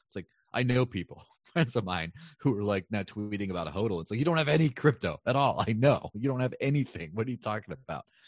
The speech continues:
But it, because it's there, it's just, like, an easy parody to be like, "Ah, in the fe-, twenty, thirty years in the future, everyone's spending crypto." It's like,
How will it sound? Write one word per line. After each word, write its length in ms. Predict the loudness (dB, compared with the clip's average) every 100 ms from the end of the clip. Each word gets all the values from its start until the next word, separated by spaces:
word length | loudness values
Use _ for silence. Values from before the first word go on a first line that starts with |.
| -20 _
But 140 | -2 -2
it, 100 | -2
because 280 | -6 -2 -2
it's 160 | -4 -2
there, 320 | 2 2 0
it's 180 | -4 -10
just, 200 | -12 -10
like, 120 | -10
an 100 | -10 -10
easy 320 | -10 -10 -12
parody 440 | -8 -8 -6 -8
to 60 | -10
be 60 |
like, 120 | -8 -2
"Ah, 200 | -2 -2
in 80 | -6
the 80 | -10
fe-, 260 | -12 -14 -14 _ _ -20 _ _ -8
twenty, 260 | -4 -4
thirty 260 | -4 -4 -4
years 240 | -2 -2 -2
in 40 |
the 80 | -6
future, 380 | -4 -4 -2 0
everyone's 380 | 2 2 -2 -4
spending 320 | -6 -6 -6
crypto." 380 | -8 -10 -8 -8
It's 140 | -8
like, 240 | -10 -10